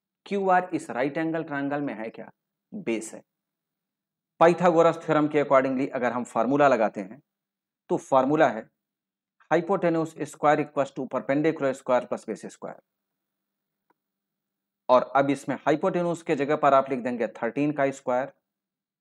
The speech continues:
equals to perpendicular square में लिखेंगे ट्वेल्व का स्क्वायर प्लस बेस का स्क्वायर मीनिंग बी का स्क्वायर। थर्टीन का स्क्वायर है वन सिक्सटी नाइन, ट्वेल्व का स्क्वायर है वन फ़ोर्टी फ़ोर और प्लस बी का स्क्वायर।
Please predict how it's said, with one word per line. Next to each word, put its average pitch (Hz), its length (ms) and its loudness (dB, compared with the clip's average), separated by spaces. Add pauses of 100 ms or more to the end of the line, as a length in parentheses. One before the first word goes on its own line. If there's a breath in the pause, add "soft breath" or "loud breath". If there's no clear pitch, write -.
(640)
equals 120 420 -4
to 123 100 -10 (320)
perpendicular 151 680 0
square 147 320 2
में 139 100 0
लिखेंगे 127 380 -6
ट्वेल्व 131 320 0
का 131 200 -2
स्क्वायर 123 360 -6 (840)
प्लस 135 320 2 (220)
बेस 107 300 -4
का 117 200 -4
स्क्वायर 123 340 -4
मीनिंग 127 260 -8
बी - 120 -10
का 87 160 -10
स्क्वायर। - 300 -20 (1160)
थर्टीन 185 460 2
का 160 220 6
स्क्वायर 156 340 4
है 151 160 0
वन 135 180 0
सिक्सटी - 320 -6
नाइन, 113 320 -6 (840)
ट्वेल्व 160 280 6
का 151 160 4
स्क्वायर 139 440 2
है 135 80 2
वन 123 200 -2
फ़ोर्टी 135 320 -4
फ़ोर 123 340 -8 (580)
और 120 220 -6
प्लस 143 300 -2
बी 110 120 -8
का 98 160 -6
स्क्वायर। 98 340 -18